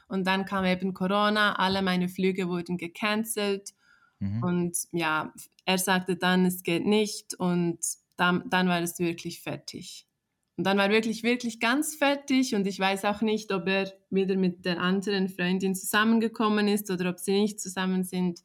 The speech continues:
Speaker 2: Und es,
Speaker 1: Was,
Speaker 2: es war
Speaker 1: keine
Speaker 2: fer-,
Speaker 1: Ahnung, was dann
Speaker 2: okay, es,
Speaker 1: passiert ist.
Speaker 2: es war fertig, weil er hat, er hat sich nicht mehr gemeldet oder hast du dich gemeldet und er hat nicht mehr geantwortet?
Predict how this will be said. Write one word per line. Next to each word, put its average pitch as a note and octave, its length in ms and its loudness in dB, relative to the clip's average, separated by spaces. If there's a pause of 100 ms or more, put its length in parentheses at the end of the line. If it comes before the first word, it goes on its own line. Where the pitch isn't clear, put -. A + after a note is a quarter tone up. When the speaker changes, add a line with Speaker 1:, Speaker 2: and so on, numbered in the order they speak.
(120)
Speaker 2:
Und G#2 120 -2
es, G#2+ 80 -6
Speaker 1:
Was, F#3+ 140 0
Speaker 2:
es F#2+ 160 -4
war G#2 140 2
Speaker 1:
keine G#2+ 240 4
Speaker 2:
fer-, - 40 2 (120)
Speaker 1:
Ahnung, F3+ 240 2
was F3+ 180 -4
dann F3 260 0
Speaker 2:
okay, E3+ 260 0
es, - 180 0
Speaker 1:
passiert - 80 -20
ist. - 440 -12
Speaker 2:
es - 160 -2
war G#2+ 120 4
fertig, A#2 440 2
weil F#2+ 320 2
er F#2 160 2
hat, - 140 -2
er G2+ 160 4
hat C#3 120 2
sich - 100 -12
nicht C#3+ 140 6
mehr C#3+ 100 4
gemeldet C#3 380 4
oder A2+ 120 2
hast G#2 180 0
du G#2 40 4
dich F#2+ 120 0
gemeldet F#2 380 4
und E2+ 80 2
er F2+ 100 4
hat - 160 -4
nicht E2 160 -2
mehr D#2+ 100 0
geantwortet? D2 680 -6